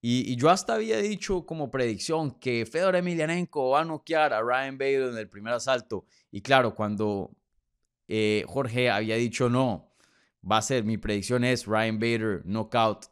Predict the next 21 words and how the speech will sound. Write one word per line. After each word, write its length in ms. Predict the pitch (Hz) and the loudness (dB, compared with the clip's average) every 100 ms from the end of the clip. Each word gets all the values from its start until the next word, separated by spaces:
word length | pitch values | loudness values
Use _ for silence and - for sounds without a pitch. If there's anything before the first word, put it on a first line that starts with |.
| - | -6
también 340 | 92 92 113 | -6 -2 -2
en 60 | 113 | -2
el 120 | 110 | -4
primero", 460 | 95 101 101 95 95 _ _ _ | -4 -4 -2 -4 -8 _ _ _
o, 460 | - 85 90 87 76 | -12 -6 -2 -2 -2
o 20 | |
bueno, 240 | 104 104 85 | -2 -2 -4
finalización 640 | 95 95 95 90 - 104 | -6 -6 -6 -8 -6 -6
temprana 560 | 117 107 113 110 95 87 | -4 -4 0 0 0 -4
creo 180 | 98 92 | -6 -6
que 100 | 90 | -8
fue. 320 | - 90 85 _ _ _ _ - | -6 -6 -8 _ _ _ _ -6
Eh, 500 | 98 98 98 95 101 | -2 0 0 -2 0
yo 120 | 143 | 6
dije: 240 | 165 147 | 6 6
"Sí, 260 | 147 226 196 | 2 -2 -4
esa 220 | - 127 | -6 -6
es 60 | 139 | -2
la 120 | 147 | -2
respuesta 540 | 127 113 - 110 - 110 | -2 -4 -6 -4 0 2
lógica", 640 | 113 120 120 - 135 139 | 4 4 2 -4 -8 -10